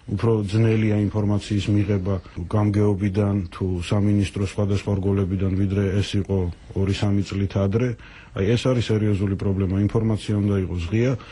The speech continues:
და ამავე დროს უნდა შექმნილი იყოს ისეთი სამოქალაქო სტრუქტურები, ისეთი ჯგუფები, მრჩეველების იქნება ეს თუ ზედამხედველებისა, რომლებიც უანგაროდ, ანუ პოლიტიკაში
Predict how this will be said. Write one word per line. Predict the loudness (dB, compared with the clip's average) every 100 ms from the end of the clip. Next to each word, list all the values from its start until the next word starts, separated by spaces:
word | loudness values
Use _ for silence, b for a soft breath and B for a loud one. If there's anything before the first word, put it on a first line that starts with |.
| B B
და | 0
ამავე | 2 4 2
დროს | 2 0
უნდა | 0 0
შექმნილი | 0 0 0 2 2
იყოს | 0 -2 -4
ისეთი | -2 -2 -2
სამოქალაქო | 0 0 0 0 0 -2
სტრუქტურები, | -4 -4 -2 0 2 0 -2 -8 B B B
ისეთი | -2 0 0 -2
ჯგუფები, | 0 -2 0 -2 -4 -4 -2 -2 -6 -10 -16 -18
მრჩეველების | -12 -6 -2 0 0 -2 -4
იქნება | -6 -6 -4 -2
ეს | -4
თუ | -4
ზედამხედველებისა, | -2 -2 -2 -2 -2 0 0 -2 -4 -6 B B B B -4
რომლებიც | 0 2 2 0 -2 -2
უანგაროდ, | 0 2 2 2 0 -4 -6 -2
ანუ | -2 -2
პოლიტიკაში | 0 0 0 -2 0 -2 0 0